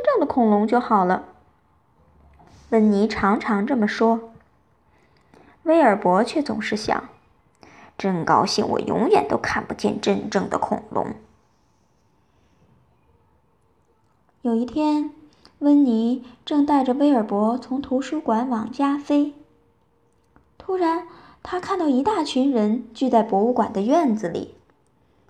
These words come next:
“出什么事儿了？”温妮非常好奇，于是他朝下面飞去，想要看个究竟。院子里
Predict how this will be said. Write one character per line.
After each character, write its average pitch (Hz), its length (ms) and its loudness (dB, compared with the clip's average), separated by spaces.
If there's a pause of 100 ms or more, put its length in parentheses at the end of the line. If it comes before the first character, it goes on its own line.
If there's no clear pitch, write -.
(360)
“出 - 180 -2
什 262 160 0
么 247 80 2
事 523 140 -4
儿 453 140 2
了？” 254 260 0 (800)
温 208 240 -2
妮 196 120 -2
非 349 220 -4
常 208 260 -4
好 202 240 -6
奇， 180 460 -6 (840)
于 233 160 -2
是 247 380 0 (200)
他 349 160 -10
朝 277 220 -2
下 427 260 0
面 220 200 0
飞 220 260 2
去， 214 400 -4 (240)
想 - 260 -8
要 - 100 0
看 269 280 -4
个 220 80 -2
究 294 300 -4
竟。 269 340 -4 (2750)
院 202 380 0
子 185 160 -4
里 165 380 -6